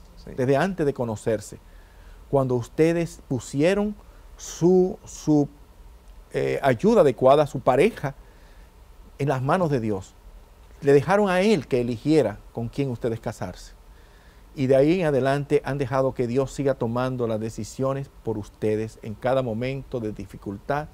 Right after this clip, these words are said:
Speaker 2: en cada decisión, por pequeña o grande que sea. ¿Cómo no puede funcionar un matrimonio así? Esa para mí es la respuesta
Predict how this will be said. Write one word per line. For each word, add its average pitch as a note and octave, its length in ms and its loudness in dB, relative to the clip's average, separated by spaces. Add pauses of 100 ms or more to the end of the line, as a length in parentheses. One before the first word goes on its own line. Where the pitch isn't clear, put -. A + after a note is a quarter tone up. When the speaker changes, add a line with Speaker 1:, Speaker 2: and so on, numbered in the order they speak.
(320)
Speaker 2:
en G#2 160 -8
cada C3 300 0
decisión, B2 640 -6
por A2+ 200 -4
pequeña A2+ 440 -6
o G#2+ 40 -4
grande G2+ 260 -6
que F#2+ 140 -14
sea. F#2 220 -16 (340)
¿Cómo G3 280 -2
no F3 140 -2
puede E3+ 280 0
funcionar B2 500 -4
un A#2 80 -4
matrimonio G#2+ 500 -8
así? - 240 -18 (1120)
Esa F3 300 0
para C3+ 180 2
mí C3+ 180 -4
es C3 220 -6
la A#2 100 -4
respuesta A#2 580 -6